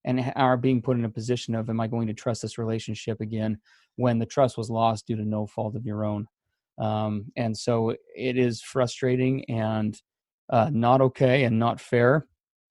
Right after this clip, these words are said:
But I do, do wanna be honest with you, and, and Mark has done a great job of that as well, that, that at the end of the day, choosing to trust him again is going to be, one, a process, but two, a choice.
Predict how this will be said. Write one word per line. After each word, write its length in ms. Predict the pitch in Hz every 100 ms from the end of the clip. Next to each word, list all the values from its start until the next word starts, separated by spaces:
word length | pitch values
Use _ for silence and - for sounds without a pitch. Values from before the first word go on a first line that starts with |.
| _ -
But 380 | 120 127 120 113
I 80 |
do, 480 | 110 120 123 120 110 _ _ _ _
do 260 | 127 131 120
wanna 280 | 113 123 113
be 200 | 110 110
honest 380 | 120 123 117 -
with 180 | 110 -
you, 200 | 123 113
and, 260 | 107 107
and 140 | 117 110
Mark 240 | 113 110
has 100 | 107
done 160 | 113 110
a 60 |
great 220 | 104 151
job 260 | 139 110 107
of 80 | 110
that 200 | 113 113
as 140 | 117 -
well, 340 | 117 120 110
that, 160 | 107 110 _ _ _ _ _
that 60 | 123
at 80 | 113
the 100 | 139
end 80 |
of 60 | 135
the 80 | 113
day, 440 | 117 131 135 117 -
choosing 360 | - 165 139
to 60 | 113
trust 400 | - 135 135 -
him 120 | 139
again 340 | 127 123 131 123
is 100 | 110
going 220 | 120 113
to 80 | 110
be, 160 | 113
one, 180 | 110 117
a 60 | 110
process, 500 | - 117 127 147 -
but 200 | - -
two, 180 | 127
a 60 | 120
choice. 540 | - - 113 - -